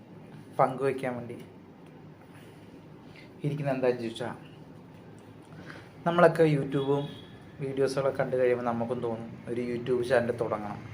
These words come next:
എന്നൊക്കെ, അല്ലേ? അപ്പോൾ ആ YouTube ചാനൽ തുടങ്ങിക്കഴിഞ്ഞാൽ, നമുക്ക് എന്തെങ്കിലും തുടങ്ങിക്കഴിഞ്ഞാൽ, ഒരു വർക്ക്, എന്തെങ്കിലും തുടങ്ങിയ ഒരു വർക്ക് അല്ലെങ്കിൽ ഒരു കമ്പനി,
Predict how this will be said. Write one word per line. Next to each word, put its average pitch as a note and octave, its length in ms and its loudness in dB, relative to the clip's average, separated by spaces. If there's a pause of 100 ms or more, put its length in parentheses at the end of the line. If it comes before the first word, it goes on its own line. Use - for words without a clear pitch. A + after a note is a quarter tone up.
(1080)
എന്നൊക്കെ, - 300 -8 (280)
അല്ലേ? A2 180 -6 (680)
അപ്പോൾ E3 200 8 (680)
ആ - 100 6
YouTube D3+ 360 0
ചാനൽ D#3+ 260 6
തുടങ്ങിക്കഴിഞ്ഞാൽ, C3+ 460 0
നമുക്ക് D#3 180 0
എന്തെങ്കിലും D#3+ 340 -2
തുടങ്ങിക്കഴിഞ്ഞാൽ, D3+ 640 4
ഒരു C#3 120 0
വർക്ക്, A#2 420 -2
എന്തെങ്കിലും D#3 380 4
തുടങ്ങിയ A#2 220 -2
ഒരു A#2 140 -4
വർക്ക് A#2 300 -4 (180)
അല്ലെങ്കിൽ A2+ 320 -4
ഒരു - 140 -10
കമ്പനി, A2 300 -6